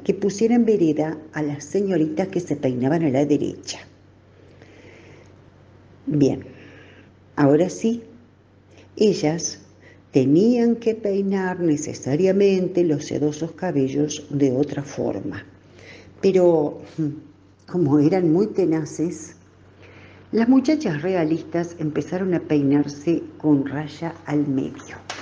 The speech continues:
Increíbles las muchachas. La historiadora María Rosa Carbonari da cuenta de que ya en Salta, poco antes, las señoritas patricias que no comulgaban con la idea de libertad, se peinaban a la derecha,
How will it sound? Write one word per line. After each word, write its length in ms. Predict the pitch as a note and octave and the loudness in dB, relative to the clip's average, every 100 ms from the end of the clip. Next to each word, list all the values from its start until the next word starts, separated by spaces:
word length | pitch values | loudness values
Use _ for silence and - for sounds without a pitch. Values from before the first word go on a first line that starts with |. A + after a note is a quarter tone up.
| - | -10
Increíbles 1500 | A3 A#3 C4 C4+ C4+ G3+ F3+ D#3+ D#3 G3+ G3 G3+ G#3 G#3 - C3 | 0 4 4 2 0 0 2 4 2 2 -2 -2 -4 -6 -12 -10
las 240 | C3 C3+ | -12 -6
muchachas. 840 | B2 - - - - - - - - - - - - - - - - - - - - - - - - - | -8 -8 -16 -18 -18 -20 -20 -20 -20 -20 -20 -20 -20 -20 -20 -20 -20 -20 -20 -20 -20 -20 -20 -20 -20 -8
La 140 | - G3+ | 0 2
historiadora 520 | G3 A3 A3 B3 C4+ | 4 6 6 6 4
María 280 | B3 F#3+ G3+ | 4 2 2
Rosa 260 | G3+ A3 | 2 -2
Carbonari 600 | A3 F#3 F3+ E3+ E3+ G3 F#3 | -2 0 2 2 0 -2 -2
da 140 | F3+ | 0
cuenta 340 | F3 E3 G#3 | 0 0 0
de 100 | E3 | -2
que 120 | C#3+ C3+ | -2 -2
ya 140 | E3+ | -2
en 120 | F3 | -2
Salta, 540 | - F#3+ D#3+ D3 F#3 - | -2 -2 -2 -2 -6 -2
poco 280 | D3 D#3+ | 2 4
antes, 560 | D#3 C3+ C#3 D#3 F#3 - | 6 2 0 0 0 -2
las 180 | C#3 B2+ | -8 -4
señoritas 500 | D3 C3 C3+ C3+ F#3 | 0 0 -2 -4 -6
patricias 640 | - G#3+ G#3 F3+ D3 F#3 E3+ | -4 -2 2 2 2 -2 -2
que 140 | D3 | 0
no 180 | C3 C3+ | 2 2
comulgaban 640 | D#3+ F3 E3+ D#3+ D#3 C#3+ | 4 4 4 4 4 4
con 220 | C3+ B2+ | 2 -2
la 80 | A#2+ | -2
idea 360 | A#2 B2 B2 A#2+ | -4 -4 -4 -4
de 120 | B2+ | -2
libertad, 680 | C3 F3+ G3+ F#3+ A2+ B2 F#3 - - - - - | 0 0 -2 -2 0 2 0 -4 -16 -20 -20 -20
se 180 | - F3+ | -2 0
peinaban 460 | D#3+ D3 C#3+ D#3+ | 4 4 4 2
a 80 | E3 | 2
la 100 | C#3 | 2
derecha, 640 | C3 D#3+ A3 G#3+ - G2 | 2 2 0 -2 -10 -10